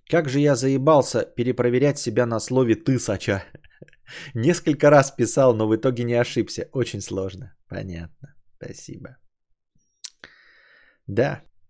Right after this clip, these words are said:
Хорошо, что еще вы слово «передача» не пис-, не пишете где-нибудь, там часто не встречаете. Или вам не приходится использовать там в разговоре это слово. Аллигатор, пятьдесят рублей.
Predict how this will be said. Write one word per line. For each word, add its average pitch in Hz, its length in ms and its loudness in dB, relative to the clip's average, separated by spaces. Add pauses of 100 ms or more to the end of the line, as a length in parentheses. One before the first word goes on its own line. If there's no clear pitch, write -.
(160)
Хорошо, 120 260 2
что 147 160 -4
еще 123 220 -2
вы 113 100 -2
слово 120 280 2
«передача» 110 580 0
не 92 120 -10
пис-, - 300 -12
не 104 140 -8
пишете - 400 -12
где-нибудь, 87 480 -14
там 87 120 -16
часто - 380 -10
не 92 80 -16
встречаете. - 640 -16 (280)
Или 107 180 -2
вам 104 160 -4
не 104 80 -10
приходится 104 500 -6
использовать 98 500 -6
там 92 180 -16 (200)
в 110 100 -6
разговоре 107 560 0
это 92 140 -14
слово. 90 400 -14 (4000)
Аллигатор, 101 560 0
пятьдесят 90 520 -10
рублей. 95 420 -6